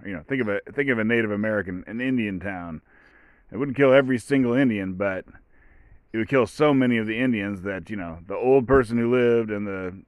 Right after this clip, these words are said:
infant who lived, well, there's no one to take care of them. And so,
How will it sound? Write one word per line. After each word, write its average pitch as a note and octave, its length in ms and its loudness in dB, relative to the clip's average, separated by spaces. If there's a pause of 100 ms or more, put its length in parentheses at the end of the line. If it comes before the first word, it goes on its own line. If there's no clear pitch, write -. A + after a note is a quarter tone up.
(440)
infant B2 380 -2
who A2 180 -4
lived, G2 440 0
well, G2 260 -6
there's G2 180 -8
no A#2+ 120 -2
one A2+ 100 -2
to G2+ 80 -6
take G#2+ 240 -2
care A#2+ 220 0
of F#2+ 60 -2
them. F2 260 -10
And F2 140 -10
so, F2 380 -8